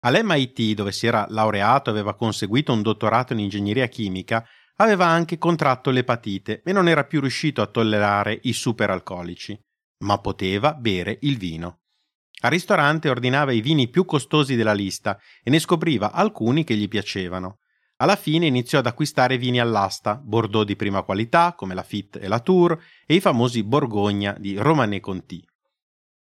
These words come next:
"Il momento in cui sono impazzito è stato quando ho venduto le mie azioni della Koch Industries", ha detto. Era il millenovecentottantatré.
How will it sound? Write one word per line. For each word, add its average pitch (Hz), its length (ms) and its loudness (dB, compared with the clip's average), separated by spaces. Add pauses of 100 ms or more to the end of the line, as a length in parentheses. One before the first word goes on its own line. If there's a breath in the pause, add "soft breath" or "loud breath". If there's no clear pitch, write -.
(160)
"Il 120 120 2
momento 156 380 4
in 147 80 4
cui 117 160 0
sono 147 200 2
impazzito 170 800 -2
è 143 60 -10
stato 147 400 0
quando 120 380 2
ho 165 120 2
venduto 135 520 2
le 113 100 2
mie 113 180 2
azioni 120 460 0
della 98 240 -4
Koch - 320 0
Industries", 95 600 -4
ha 90 60 -6
detto. 87 500 -12 (440 soft breath)
Era 117 260 0
il 110 100 0
millenovecentottantatré. 123 1400 0